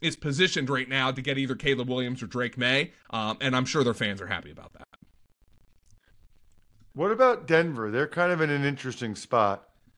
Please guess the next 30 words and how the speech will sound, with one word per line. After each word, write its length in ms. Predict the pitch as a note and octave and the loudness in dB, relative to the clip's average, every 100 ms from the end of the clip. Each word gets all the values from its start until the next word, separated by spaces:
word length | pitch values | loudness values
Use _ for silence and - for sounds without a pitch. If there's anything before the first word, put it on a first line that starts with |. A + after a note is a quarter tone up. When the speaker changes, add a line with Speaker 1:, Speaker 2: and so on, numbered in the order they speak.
| _ _ _ - | _ _ _ -2
Speaker 2:
Have 140 | C#3+ | 2
you 60 | F3+ | 4
ever 120 | A3+ | 4
seen 160 | D3+ G#3 | 2 0
that 160 | G#3 G#3 | 0 0
before, 260 | G3+ G#3 | -2 0
by 160 | G3 G3+ | 4 4
the 100 | G3 | 4
way, 220 | G3 G3 | 2 2
Joe? 280 | - G3 F#3+ | 2 2 2
A 40 | |
team 240 | D#3 E3+ E3+ | 2 -2 -4
scored 300 | - F3 - | 0 0 2
three 160 | E3 | 0
touchdowns, 500 | E3 D#3+ D#3+ F3 D#3+ | 4 2 4 2 2
three 240 | D#3+ D3 D3 | 0 -4 -2
straight 300 | - D3+ D3 | -2 -2 2
plays, 360 | C#3 C#3+ D3 | 4 4 2
and 120 | C3 | 0
none 120 | C3 C3+ | 0 2
of 60 | |
them 140 | C3 B2 | 0 0
counted? 420 | B2+ B2+ C#3+ C#3 - _ _ _ _ - | 2 2 0 -4 -12 _ _ _ _ -2
Speaker 1:
Uh, 340 | D3+ D3+ D#3 - - - | 2 2 2 -4 -16 -12
can't 340 | - A#3+ E4 - _ - | 0 0 0 -4 _ -18
say 360 | - A#3 D4 | -6 -2 -2
I 260 | C4+ C4+ C4+ | 0 2 2
have. 540 | G#3 A3+ C#3 - - - - A#3 - C#4 - | 4 4 2 -2 -6 -4 0 -2 -2 -6 0
<laughs> 220 | C4 F3 - - D3+ | 0 0 -6 -20 -10
Uh, 260 | F3+ F#3 F3+ | -2 0 0